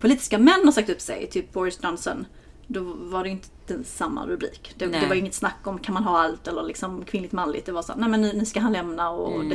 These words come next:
Speaker 1: detta är vad som händer." Men att man lägger all fokus på, liksom, "Kan kvinnor verkligen ha allt?"
Speaker 2: Som att det var det som var grejen kring att hon, liksom, resigna.
Speaker 1: Precis.
Speaker 2: Mm.
Speaker 1: Ehm,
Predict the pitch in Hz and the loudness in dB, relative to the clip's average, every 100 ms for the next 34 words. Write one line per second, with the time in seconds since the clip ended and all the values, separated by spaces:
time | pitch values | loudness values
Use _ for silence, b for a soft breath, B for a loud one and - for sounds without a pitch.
0 | 147 180 151 175 208 247 190 180 165 214 | -2 -4 -2 2 6 6 6 0 -4 -6
1 | B B B B B - 214 233 220 220 | B B B B B 2 6 10 10 10
2 | 208 190 208 - 185 - 180 180 196 180 | 6 6 2 2 -6 -6 -8 -6 -8 -6
3 | 190 - 190 180 - 185 185 - 233 - | -6 -4 -4 -6 -8 -4 6 10 12 10
4 | - - - - - - 185 175 170 170 | 0 -8 -12 -12 0 4 6 4 2 4
5 | 196 160 151 - 156 147 156 147 135 139 | 8 8 6 0 -2 0 0 2 0 -2
6 | 135 151 143 156 147 123 147 127 147 147 | -4 -4 -4 -6 -8 -8 -8 -6 -4 -2
7 | 147 170 170 156 - 127 214 - - 220 | 4 6 6 4 -2 0 0 -2 2 2
8 | - - - - - 220 202 185 190 190 | 2 -6 -8 -10 2 6 8 6 4 0